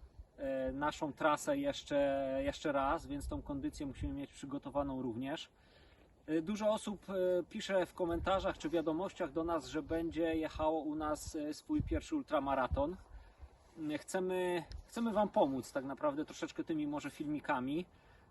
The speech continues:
e, żeby wspólnie, wspólnie się nakręcać, wspólnie mobilizować i zachęcać do treningów, do jazdy. Mamy troszeczkę z Patrycją doświadczenia, jeździliśmy w brewetach, wyścigach, w ultramaratonach.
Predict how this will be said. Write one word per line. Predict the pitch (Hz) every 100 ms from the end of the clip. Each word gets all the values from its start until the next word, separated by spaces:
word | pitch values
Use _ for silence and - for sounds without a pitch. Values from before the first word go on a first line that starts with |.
| -
e, | 277 285 285
żeby | 269 294 311 294 320
wspólnie, | - - - 170 170 170 165 160 160 156
wspólnie | - 170 160
się | 165
nakręcać, | 151 - 156 147 - 151 165 - - -
wspólnie | - - 170 170
mobilizować | 160 151 302 160 147 320 320 285
i |
zachęcać | 277 294 320 320 320 294 -
do | - 302
treningów, | - 302 302 311 302 277
do | 294
jazdy. | 302 269 254 240 277 175 - - - -
Mamy | 160 175
troszeczkę | - - 160 -
z | -
Patrycją | 151 147 - 156
doświadczenia, | 143 - 151 - - 139 143
jeździliśmy | 147 - - 151 147 -
w | 123
brewetach, | 285 262 262 269 269
wyścigach, | 277 - 311 240 277 254 247
w |
ultramaratonach. | 285 320 302 294 277 285 247 127 135